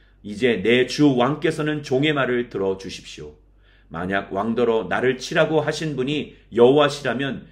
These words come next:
기꺼이 그분의 제물이 되겠습니다. 그러나 사람이 그렇게 했다면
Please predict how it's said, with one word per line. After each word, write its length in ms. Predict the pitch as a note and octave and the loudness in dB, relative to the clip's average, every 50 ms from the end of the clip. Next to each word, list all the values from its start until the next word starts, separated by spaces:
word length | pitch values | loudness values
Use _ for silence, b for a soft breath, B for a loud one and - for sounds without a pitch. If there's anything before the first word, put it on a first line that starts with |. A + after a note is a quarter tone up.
| B B _ | B B _
기꺼이 540 | - D#3 C#3+ C#3+ - F3+ F3 F3 F3 E3+ E3 | -4 -4 -4 -2 -2 -2 0 0 0 -2 -4
그분의 440 | - B2+ G#2 A#2 A#2 A#2 A#2 A#2+ - | -6 -6 -4 -4 -2 -2 -4 -4 -6
제물이 420 | - - F2+ F2+ E2+ E2 F#2 F2+ | -8 -10 -8 -8 -8 -8 -10 -10
되겠습니다. 720 | - D#2+ D#2 F2 F#2+ F#2 - - E2 D#2 C#2+ C2+ C2 C2+ - _ _ _ _ _ _ _ | -12 -10 -8 -8 -8 -8 -10 -12 -14 -14 -14 -16 -18 -20 -20 _ _ _ _ _ _ _
그러나 480 | - - A2+ G#2+ G2 F#2+ F2+ E2+ D#2+ B B B B | -8 -6 -4 -4 -2 -4 -4 -6 -8 B B B B
사람이 540 | _ - - - - A#2+ B2+ C3 C#3+ D3+ D3 | _ -12 -2 0 2 2 2 2 0 -2 -2
그렇게 360 | - D3 C#3+ C#3 C#3+ - D3+ | 0 0 0 0 0 -2 -4
했다면 600 | C3+ C3+ C3 - - G#2+ G2 G2 F#2+ F#2 E2 D#2+ | -4 -4 -4 -6 -6 -6 -4 -6 -8 -8 -10 -14